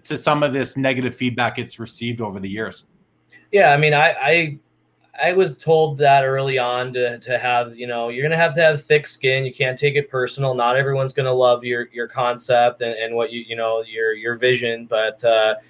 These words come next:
Speaker 2: I am glad to see that there's collectors that have started to kind of appreciate the set. But, um,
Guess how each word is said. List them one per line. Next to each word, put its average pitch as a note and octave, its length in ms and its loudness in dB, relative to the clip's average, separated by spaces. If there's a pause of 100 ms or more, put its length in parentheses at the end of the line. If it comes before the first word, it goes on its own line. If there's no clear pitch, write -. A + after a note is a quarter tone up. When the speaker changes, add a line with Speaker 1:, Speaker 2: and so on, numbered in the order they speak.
(140)
Speaker 2:
I B2 80 6
am D#3 180 4
glad D3 300 6
to C#3+ 80 -2
see C3+ 240 -4
that C#3 100 0
there's B2+ 220 -2
collectors B2 500 0
that B2 80 -4
have A#2 140 -6
started A#2+ 340 -2
to A#2 80 -10
kind A#2 220 -4
of A2+ 80 -8
appreciate A#2 600 -8
the A2+ 80 -20
set. G#2+ 440 -2 (580)
But, C#3 260 4
um, C#3 540 6